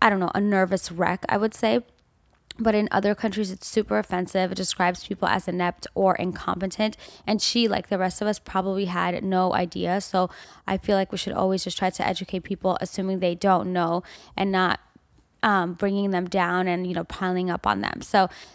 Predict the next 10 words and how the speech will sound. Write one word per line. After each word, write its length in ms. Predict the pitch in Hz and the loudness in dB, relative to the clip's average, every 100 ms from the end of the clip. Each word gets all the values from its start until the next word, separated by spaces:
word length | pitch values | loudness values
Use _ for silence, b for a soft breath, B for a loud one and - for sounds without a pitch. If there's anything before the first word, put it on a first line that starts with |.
| B | B
that's 280 | - 208 - | 2 2 4
my 300 | 262 240 233 - | 4 6 4 0
thought 380 | - 214 202 | 4 8 8
on 260 | - 214 220 | 6 4 2
Lizzo 580 | - 208 202 190 196 196 | 0 0 2 4 4 4
and 180 | 208 190 | 2 -2
her 160 | 214 | -2
song 360 | 202 - 196 202 | -2 2 2 4
lyric 300 | 190 185 202 | 0 0 -2
change. 600 | - - 190 180 185 214 | -4 0 0 2 0 -2